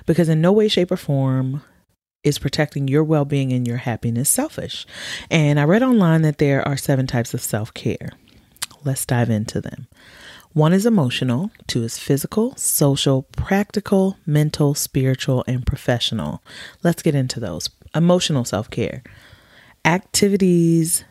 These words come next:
that can help you connect, process, and reflect on a full range of emotions. Examples,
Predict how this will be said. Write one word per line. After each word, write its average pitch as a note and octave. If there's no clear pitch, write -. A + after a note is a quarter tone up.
that B2
can C#3
help B2+
you A#2+
connect, B2+
process, D3
and C3+
reflect C3
on C#3
a C3+
full D3+
range C#3+
of C3+
emotions. A#2
Examples, C#3